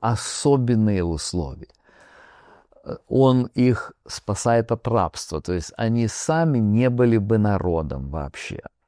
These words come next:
Вот почему Бог избирает Авраама, потом у него рождается сын, потом рождается внук Иаков, и от него проходит двенадцать сыновей, и отсюда формируется народ израильский.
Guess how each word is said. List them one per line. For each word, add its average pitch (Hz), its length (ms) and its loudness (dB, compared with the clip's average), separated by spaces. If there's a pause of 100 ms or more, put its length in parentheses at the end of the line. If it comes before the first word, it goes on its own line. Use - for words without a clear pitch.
(140)
Вот 98 220 -2
почему 104 320 0
Бог 95 260 0
избирает 104 380 2
Авраама, 92 540 2
потом 104 460 -2 (600)
у 101 160 0
него 98 840 4 (260)
рождается 85 520 -2
сын, 107 600 2
потом 87 260 -4
рождается 85 480 -2
внук 117 420 -2
Иаков, 101 640 -2
и 85 200 0
от 87 160 0
него 87 160 0
проходит 82 460 -4
двенадцать 82 540 -6
сыновей, 120 600 2
и 104 240 2
отсюда 98 460 0
формируется 90 600 -2
народ 87 320 -4
израильский. 71 800 -6